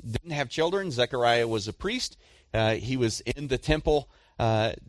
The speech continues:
doing his priestly duties when he was visited by the angel Gabriel, who told him, uh, "God has heard your prayers, and God is going to answer them, and you'll have a son, and his name will be John."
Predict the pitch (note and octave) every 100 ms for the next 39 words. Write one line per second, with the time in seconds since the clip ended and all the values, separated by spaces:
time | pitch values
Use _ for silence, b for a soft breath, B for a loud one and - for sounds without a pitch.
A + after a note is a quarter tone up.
0 | - - G#2+ G2+ C3 C#3 B2 A#2 - -
1 | D#3+ - C#3+ B2 B2+ C3+ C3 B2 B2+ A2+
2 | B2+ A#2 G2+ G#2 C3+ C3+ C3+ A2+ A#2+ A#2
3 | A#2 C3 B2 A2+ A2+ C#3 C3+ C#3+ C3+ C3
4 | - b b b - C3 - C3+ C3+ B2
5 | B2+ B2 A#2+ - b b A2 A2 B2+ C3
6 | C3 B2 - - E3 F3 E3+ D3+ D3 -
7 | D3 D3 C#3+ C#3 - - b b A#2 A#2
8 | A#2+ A#2+ A#2 - B2 G2+ C3 A#2 A#2 -
9 | C#3 D#3 D#3 C3+ B2+ B2+ B2+ - b b
10 | A2+ A2 A#2+ A#2 A#2+ G2 - D3+ C#3+ C#3
11 | C3 B2 A#2+ A2+ B2+ A2+ B2 A#2+ A#2+ A#2+
12 | - b b B2 A#2 A2 G2+ A#2+ A#2 A2
13 | F2+ E2